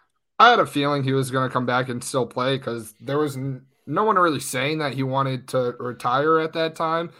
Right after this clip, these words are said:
It was just there was the so-called rift between him and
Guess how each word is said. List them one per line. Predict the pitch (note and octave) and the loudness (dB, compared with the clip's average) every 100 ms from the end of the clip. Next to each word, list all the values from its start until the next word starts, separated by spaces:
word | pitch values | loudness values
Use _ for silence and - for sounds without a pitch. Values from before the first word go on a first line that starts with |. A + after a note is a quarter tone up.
| - | -12
It | - | -4
was | C3 B2 | -4 -2
just | C3+ - | -4 -2
there | B2+ B2 | -2 -2
was | A#2+ - | -4 -6
the | A2+ A2+ A2+ _ | -6 -6 -8 _
so-called | - B2+ A#2 C3+ A2+ G#2 | -2 -2 0 -2 -4 -6
rift | A#2 B2 - | -2 -2 -4
between | - A2 A#2 A2+ G#2 G#2 _ | -10 -10 -8 -8 -8 -12 _
him | - B2 | -8 -6
and | A2+ | -6